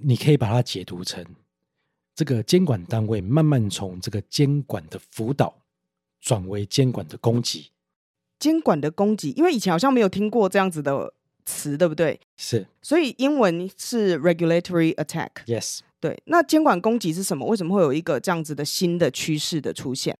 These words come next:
Speaker 1: 因为时机成熟啦。
Speaker 2: 时机成熟。
Speaker 1: 对，就是你在野蛮生长的过程当中，有没有？你创造了大量的这个使用者嘛，改变了大量人的这个习惯，使用了你这项科技或使用你这项产品，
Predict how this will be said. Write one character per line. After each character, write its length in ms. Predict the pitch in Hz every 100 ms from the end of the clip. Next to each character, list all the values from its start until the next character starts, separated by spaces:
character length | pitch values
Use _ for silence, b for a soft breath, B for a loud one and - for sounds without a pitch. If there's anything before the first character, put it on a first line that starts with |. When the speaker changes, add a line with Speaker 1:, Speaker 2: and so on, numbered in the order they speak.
| _
Speaker 1:
因 120 | 175
为 80 | 208
时 160 | 170 127
机 100 | 143
成 200 | 135 113
熟 120 | 110
啦。 200 | 107 104 _ _ _ _ _ _ _
Speaker 2:
时 200 | - 220
机 200 | 226 294
成 200 | 285 170
熟。 320 | 160 143 131 151
Speaker 1:
对， 160 | 135 110
就 100 | 135
是 140 | 165
你 80 | 135
在 80 | 160
野 160 | 143
蛮 180 | 107 107
生 160 | 107 123
长 160 | 110
的 80 | 92
过 140 | 95
程 180 | 110 104
当 160 | 95 101
中， 200 | 98 101
有 100 | 90
没 120 | 95
有？ 140 | 92
你 140 | 95 104
创 260 | - 160
造 140 | 123 135
了 140 | 107
大 180 | - 120
量 180 | 117 107
的 140 | 95
这 80 | 92
个 260 | 98 95 90
使 200 | - -
用 160 | 117 110
者 140 | 101
嘛， 160 | 92 80
改 120 | -
变 160 | 101 135
了 80 | 113
大 140 | -
量 180 | 123 113
人 160 | 101 92
的 140 | 92
这 140 | 87
个 200 | 101 95 107
习 240 | - -
惯， 180 | 110 127 104 _ _ _ _ _
使 180 | - 120
用 140 | 143
了 40 | 139
你 120 | 110
这 100 | 101
项 160 | 107 107
科 160 | 104
技 140 | 101 101
或 120 | 110
使 140 | -
用 80 | 101
你 60 | 95
这 40 |
项 140 | 101
产 180 | 101 98
品， 160 | 117